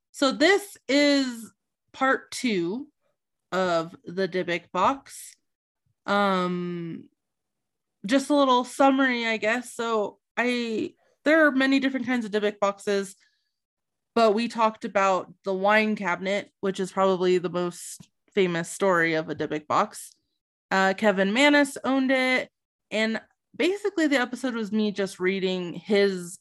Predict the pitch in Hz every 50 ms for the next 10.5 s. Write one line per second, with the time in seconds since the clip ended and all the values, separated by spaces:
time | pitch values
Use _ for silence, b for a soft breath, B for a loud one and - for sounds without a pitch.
0 | _ - 202 214 214 185 190 180 175 165 - - 185 180 180 - - - 185 175
1 | 170 170 170 170 170 170 - _ 165 175 170 165 160 160 160 160 180 190 _ _
2 | _ _ _ _ _ _ _ _ _ _ 165 165 175 160 - - 165 147 147 151
3 | 151 _ 160 156 131 - - - - 180 165 190 185 - 202 190 190 175 180 175
4 | 170 - _ _ - 190 185 - 214 233 269 269 - - 180 156 151 - 190 247
5 | b b b b b b b b b b _ - 214 220 214 240 233 220 214 214
6 | 233 220 226 254 247 240 240 214 208 196 202 202 202 - - _ _ _ _ _
7 | _ _ _ _ _ _ - 185 185 180 180 180 180 - 185 180 180 185 - -
8 | 214 208 - 226 220 - - 170 165 170 226 247 - _ _ _ _ _ _ _
9 | _ _ _ _ _ _ _ _ - 220 226 226 220 214 208 202 196 190 185 185
10 | 185 180 180 180 - - _ - 220 233